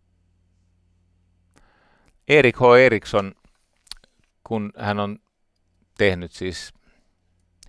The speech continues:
hienon selvityksen näistä psykososiaalisten kehitysten kriiseistä. Eli meillä on kahdeksan vaihetta. Kahdeksan psykososiaalisen kehityksen kriisiä.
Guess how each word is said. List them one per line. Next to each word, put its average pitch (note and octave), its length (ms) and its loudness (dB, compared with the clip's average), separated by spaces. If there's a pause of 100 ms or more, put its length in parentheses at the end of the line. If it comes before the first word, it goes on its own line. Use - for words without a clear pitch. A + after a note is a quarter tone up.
hienon F#2+ 380 0
selvityksen F2 560 -8
näistä D#2 240 -18
psykososiaalisten F2 1300 -12
kehitysten E2 500 -14
kriiseistä. - 680 -14 (100)
Eli - 60 -16
meillä E2+ 240 -10
on E2+ 80 -14 (440)
kahdeksan F2 460 -2
vaihetta. E2 460 -6 (1800)
Kahdeksan G2+ 520 0
psykososiaalisen E2+ 800 -10
kehityksen D#2 500 -16
kriisiä. - 560 -16